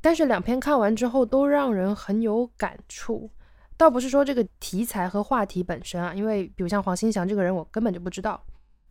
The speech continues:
感触更多的是他们的复杂性，这两篇文章本身的写作上和题材上所呈现出来的那种复杂性。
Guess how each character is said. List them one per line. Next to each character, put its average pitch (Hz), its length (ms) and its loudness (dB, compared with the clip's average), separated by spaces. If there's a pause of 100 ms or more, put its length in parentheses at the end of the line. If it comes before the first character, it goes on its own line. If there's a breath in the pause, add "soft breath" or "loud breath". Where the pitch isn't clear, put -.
(140)
感 208 180 6
触 320 140 0
更 294 160 4
多 262 100 4
的 254 100 2
是 214 560 0
他 - 160 -2
们 277 200 2
的 196 160 2
复 269 240 -4
杂 165 200 -6
性， 214 360 -8 (120)
这 277 120 2
两 220 120 6
篇 226 140 0
文 190 160 2
章 226 220 0
本 170 240 -2
身 220 440 0 (640 soft breath)
的 185 120 0
写 175 240 -2
作 233 260 0
上 190 320 -6 (320)
和 185 600 2
题 - 180 -4
材 196 220 -2
上 190 400 -4
所 196 520 -2
呈 220 200 2
现 269 180 4
出 226 160 0
来 208 80 2
的 190 80 0
那 208 100 0
种 175 140 -6
复 214 160 -6
杂 180 200 -10
性。 190 240 -14